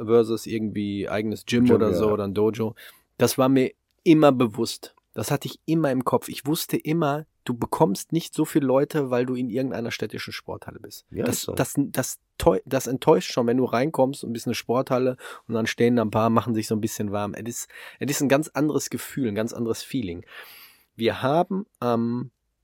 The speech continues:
Speaker 1: Samstag, also nächste Woche Sonntag, wenn ihr diese Folge seht, Strich hört, zwei Leute da, die erklären ganz genau, wie man ein eigenes Gym eröffnet, wie sie ein Gym eröffnet haben.
Speaker 2: Also die, die plaudern,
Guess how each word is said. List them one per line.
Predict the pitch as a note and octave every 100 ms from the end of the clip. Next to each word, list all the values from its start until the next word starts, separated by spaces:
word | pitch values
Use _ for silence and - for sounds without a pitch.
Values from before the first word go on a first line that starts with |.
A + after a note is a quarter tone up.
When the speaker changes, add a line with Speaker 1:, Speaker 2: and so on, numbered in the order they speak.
| _ _ -
Speaker 1:
Samstag, | G2 F#2 G2 - D3+ F3+ -
also | G#2+ G#2 F2+
nächste | G2+ B2 C#3+ E3+ - - G#2
Woche | G2+ G#2
Sonntag, | F2 F#2+ F#2 A#2+ -
wenn | G2
ihr | F#2
diese | G2+ G#2
Folge | - G2+ F#2+
seht, | F#2 G#2
Strich | - - G2 -
hört, | G2+ G#2+ - _ _ - _ _ _ _ _ -
zwei | - B2
Leute | B2 C3 C#3
da, | C3 D3 F#3 - _ _ A2
die | A2+ C#3 C3
erklären | C3 - C3+ C#3 C#3
ganz | A#2+ C#3+ -
genau, | C#3+ B2 A#2+ C#3 A#2
wie | A2
man | C3 B2+
ein | B2
eigenes | G#2+ A#2 A#2 G#2 G2+
Gym | G#2 A#2+
eröffnet, | G#2 F2 B2+ D#3+ E3+ - _ _ _ _
wie | G#2+ G#2 G#2+
sie | G2+ C3 F3+
ein | A#2
Gym | G#2+ B2 A#2+
eröffnet | G2+ A#2 D3 C3
haben. | C3 C3 E3 -
Speaker 2:
Also | G#2+ G#2+
die, | A2 G#2+
die | - G2+
plaudern, | A2+ G#2+ G#2 F#2